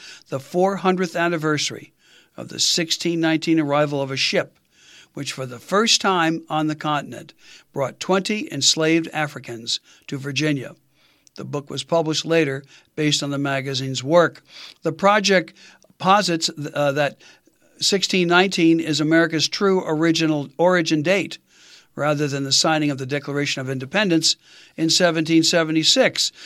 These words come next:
The series seeks to reframe the country's history by placing the consequences of slavery and the contributions of Black Americans at the center of the narrative, according to information from Hulu.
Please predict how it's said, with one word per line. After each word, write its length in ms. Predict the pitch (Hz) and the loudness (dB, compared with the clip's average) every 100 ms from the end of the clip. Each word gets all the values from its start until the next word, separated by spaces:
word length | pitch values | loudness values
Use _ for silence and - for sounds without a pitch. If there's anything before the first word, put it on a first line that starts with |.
| - - | -20 -6
The 120 | 165 | 2
series 440 | - 208 208 202 | 4 4 4 2
seeks 240 | - 208 - | 2 2 0
to 120 | 190 | -2
reframe 580 | 175 165 165 202 208 202 | -2 -2 -2 0 2 0
the 80 | 170 | -2
country's 440 | 196 190 185 165 | 0 -2 0 -2
history 500 | 175 202 - 151 147 - _ - - _ | 0 0 0 -2 -2 -8 _ -20 -20 _
by 140 | 135 135 | -8 -4
placing 340 | 165 165 147 | 0 0 0
the 80 | 139 | -2
consequences 680 | 170 165 165 170 160 165 147 | 0 0 -2 -2 0 0 -2
of 100 | 135 | -2
slavery 440 | - 165 165 165 | 0 2 2 2
and 80 | 151 | 0
the 60 | 135 | -2
contributions 760 | 160 156 147 151 151 - 139 | -4 -4 -4 0 0 0 -2
of 140 | 139 131 - - - | -6 -10 -18 -18 -2
Black 280 | 156 160 | 0 2
Americans 520 | 151 156 151 147 147 139 | 0 0 -2 -2 -4 -6
at 120 | 135 | -4
the 100 | 135 | 0
center 400 | - 175 180 185 _ _ _ _ - | 2 2 2 -2 _ _ _ _ -14
of 140 | 131 | -10
the 100 | 131 | -4
narrative, 640 | 139 147 127 - - - _ _ _ _ _ | -2 -2 -2 -8 -16 -20 _ _ _ _ _
according 380 | - - 147 139 | -12 -4 -2 -2
to 140 | 131 135 | -4 -6
information 540 | 131 135 131 127 135 | -6 -6 -4 -4 -4
from 160 | 127 131 | -6 0
Hulu. 340 | 185 165 - | 2 0 -4